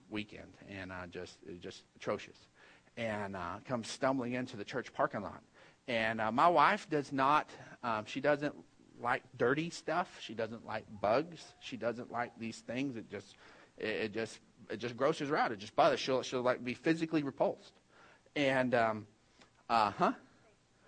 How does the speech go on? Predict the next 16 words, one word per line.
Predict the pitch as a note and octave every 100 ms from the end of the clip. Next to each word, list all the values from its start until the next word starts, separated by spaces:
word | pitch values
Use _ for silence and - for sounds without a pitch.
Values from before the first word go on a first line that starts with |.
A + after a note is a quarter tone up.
| _ _ _ -
<laughs> | G#3 F#3+ - D#3 D3 _ _ _ _ - - - E4 - - A3+ F3 -
And | F3+
so, | D3 D3+ C3+ B2 - C4 D3+ -
um, | - F3 D3+ C3+ C3+ - - - - - - - - - -
she | F3
just | G3+ G3+
doesn't | G#3 G#3
like | G#3 D#4+
it. | F3+
She | D3+
doesn't, | E3+ G3+ F#3+ F#3 D#3
she | E3+
doesn't | F#3 A3 G3
deal | B3 D#4
with | D#3+
it. | G#2+